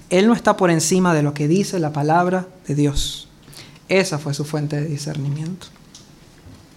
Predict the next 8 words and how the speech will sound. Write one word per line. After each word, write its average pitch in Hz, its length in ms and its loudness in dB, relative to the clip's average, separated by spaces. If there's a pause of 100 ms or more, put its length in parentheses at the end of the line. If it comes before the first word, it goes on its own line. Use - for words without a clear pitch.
(520)
Si - 140 -4
Nehemías 160 380 4
hubiese 185 380 4
entrado, 180 440 6
lo 147 120 2
hubiesen 151 320 4
acusado 165 560 4
de 156 280 2